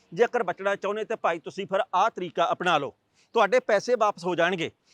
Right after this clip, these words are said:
ਕਮਾਲ ਦੀ ਗੱਲ ਇਹ ਹੈ ਵੀ ਕਰਨਲ ਸਾਹਿਬ ਨੇ ਸ਼ਿਕਾਇਤ ਦੇ ਵਿੱਚ ਗੱਲ ਕਹੀ ਆ ਕਿ ਇੱਕ ਦਿਨ ਸਾਨੂੰ ਕੋਰਟ ਵੀ ਦਿਖਾਤੀ, ਕੋਰਟ ਦੇ ਵਿੱਚ ਬੈਠਾ ਹੋਇਆ ਜੱਜ ਵੀ ਦਿਖਾਤਾ,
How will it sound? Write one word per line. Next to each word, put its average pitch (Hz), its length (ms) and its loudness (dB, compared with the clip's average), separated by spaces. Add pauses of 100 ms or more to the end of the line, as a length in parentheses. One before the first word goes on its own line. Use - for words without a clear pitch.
(120)
ਕਮਾਲ 233 340 6
ਦੀ 277 120 -4
ਗੱਲ 240 180 -2
ਇਹ 240 140 -4
ਹੈ 247 60 0
ਵੀ 254 100 -6
ਕਰਨਲ 214 340 -6
ਸਾਹਿਬ 214 260 0
ਨੇ 226 80 -6
ਸ਼ਿਕਾਇਤ 190 400 -4
ਦੇ 196 100 -4
ਵਿੱਚ 190 160 -8
ਗੱਲ 160 200 -2
ਕਹੀ 214 240 -4
ਆ 180 180 0 (340)
ਕਿ 269 120 -2 (100)
ਇੱਕ 226 260 0
ਦਿਨ 247 200 -4
ਸਾਨੂੰ 226 380 -4
ਕੋਰਟ 262 420 -2
ਵੀ 294 140 -6
ਦਿਖਾਤੀ, 190 500 -2 (500)
ਕੋਰਟ 254 240 4
ਦੇ 240 140 0
ਵਿੱਚ 262 200 0
ਬੈਠਾ 202 340 0
ਹੋਇਆ 233 220 2
ਜੱਜ 196 280 -2
ਵੀ 285 120 -6
ਦਿਖਾਤਾ, 202 480 0